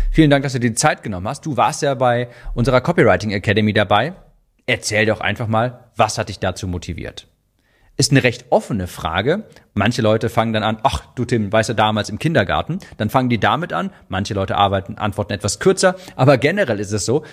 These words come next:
dass viele dann gerne auch mal über sich sprechen, ihre Geschichte erzählen. Also die machen das tatsächlich auch sehr, sehr gerne. Also Handlungsimpuls drei, mit deinen Kunden sprechen. Handlungsimpuls Nummer zwei, Copywriting lernen, da führt kein Weg mehr dran vorbei. Und der erste Handlungsimpuls, erinnerst dich vielleicht noch,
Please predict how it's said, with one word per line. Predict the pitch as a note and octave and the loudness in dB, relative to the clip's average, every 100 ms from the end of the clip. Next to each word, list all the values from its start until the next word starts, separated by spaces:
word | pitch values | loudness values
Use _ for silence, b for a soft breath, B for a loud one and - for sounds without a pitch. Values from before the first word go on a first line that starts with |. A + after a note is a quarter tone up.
| B | B
dass | B2+ - | -6 0
viele | F3 | 0
dann | C3+ A2 F#2 | 2 0 0
gerne | B2+ F3 C#3+ | 0 2 0
auch | |
mal | C3+ | -2
über | C3 A#2+ | 0 2
sich | G#2 F3+ - | 2 0 -4
sprechen, | - - - | -6 -10 -4
ihre | G#2+ A2 A2+ | -2 0 0
Geschichte | A2+ G3 - E2+ | 0 -2 -2 -2
erzählen. | E2+ - - - | -2 -4 -8 -2
Also | - A2 B B | 0 0 B B
die | A#2+ | 4
machen | A#2+ E3+ G3 | 4 4 -2
das | F3 | -6
tatsächlich | C3 C3 B2+ | -6 -6 -6
auch | G#2+ | -4
sehr, | F#2+ F#2 | -2 0
sehr | F#2+ | 0
gerne. | - - - _ _ _ _ _ _ _ _ _ _ | -2 -12 -16 _ _ _ _ _ _ _ _ _ _
Also | B2 F2+ G#2+ | -2 -2 -6
Handlungsimpuls | C#3 A#2+ G#2 A#2+ - | -6 -8 -6 -6 -6
drei, | G#2+ C#3 E3+ B B | -4 -4 -4 B B
mit | G#2 A2+ | -2 0
deinen | A2 A2 | 0 -2
Kunden | E3+ G3 A3+ | -4 -2 -6
sprechen. | - - C3+ - F#3 B B | -8 -4 -4 -4 -10 B B
Handlungsimpuls | - D3 F3+ D#3+ D3 D#3+ - | -8 -6 -6 -8 -6 -6 -4
Nummer | C3+ C3 | -4 -4
zwei, | - C3 C#3+ - _ _ - | -2 -2 -2 -10 _ _ -4
Copywriting | B2 D3+ C3+ C#3 C3+ | 0 4 2 2 -2
lernen, | B2 C3+ B2+ | 0 -2 -2
da | G#2 G2+ - | -2 -2 -4
führt | - D#3+ - | 0 0 2
kein | C3 A#2+ | -2 2
Weg | B2+ C3 | 2 2
mehr | B2 A#2+ B - | 2 0 B 0
dran | A#2+ A2 | 0 0
vorbei. | B2 A2+ A2 C3 b b b _ | -4 -2 -2 -2 b b b _
Und | C#3+ E3+ E3+ - | 2 2 -2 -6
der | G#2+ | 0
erste | B2+ C#3+ A#2+ | 2 0 -2
Handlungsimpuls, | A#2+ B2 B2 A#2 A#2+ A2+ | -2 0 -2 -2 -2 2
erinnerst | A2 A2 | 0 0
dich | - | 0
vielleicht | G#2 G2+ G#2+ | 0 0 -4
noch, | - | -8